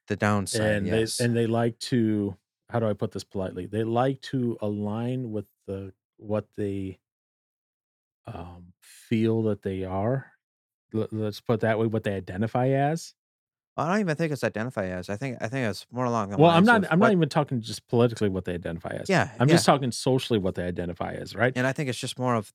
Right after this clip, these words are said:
Speaker 1: the initial irrational reaction.
Speaker 2: Yeah,
Speaker 1: Right?
Speaker 2: let's
Speaker 1: They're
Speaker 2: l-,
Speaker 1: told not
Speaker 2: let,
Speaker 1: to
Speaker 2: let's save this convo for
Speaker 1: Yes.
Speaker 2: the next one.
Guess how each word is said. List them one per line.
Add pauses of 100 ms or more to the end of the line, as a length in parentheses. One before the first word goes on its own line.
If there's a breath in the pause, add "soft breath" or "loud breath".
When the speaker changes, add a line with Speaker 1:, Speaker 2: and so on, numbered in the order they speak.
Speaker 1:
the (360 soft breath)
initial (240)
irrational
reaction. (960)
Speaker 2:
Yeah,
Speaker 1:
Right?
Speaker 2:
let's
Speaker 1:
They're
Speaker 2:
l-,
Speaker 1:
told (100)
not
Speaker 2:
let,
Speaker 1:
to
Speaker 2:
let's
save
this
convo
for
Speaker 1:
Yes.
Speaker 2:
the
next
one.